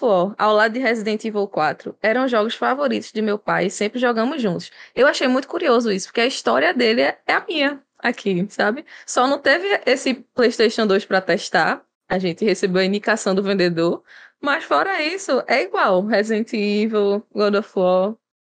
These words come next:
Eu fiquei chocada. Falei pra ele no, na mensagem. Aí pronto. Chegou em dois mil e dezoito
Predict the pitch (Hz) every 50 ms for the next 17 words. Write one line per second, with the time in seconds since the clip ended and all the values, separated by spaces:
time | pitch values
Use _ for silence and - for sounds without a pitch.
0 | _ _ _ _ _ _ _ - 196 247 - - - 233 269 - 302 370 - -
1 | - 214 165 175 160 - 202 - - 202 214 220 220 247 - - 285 285 262 220
2 | 175 165 180 175 175 165 180 180 180 175 175 196 - - - - 196 202 180 180
3 | _ _ _ _ _ _ _ _ _ _ _ _ _ _ _ _ _ - - 180
4 | 214 220 - 170 - - - - - - 240 233 226 240 285 359 330 320 330 330
5 | 302 269 254 226 247 233 208 196 185 185 180 - - 285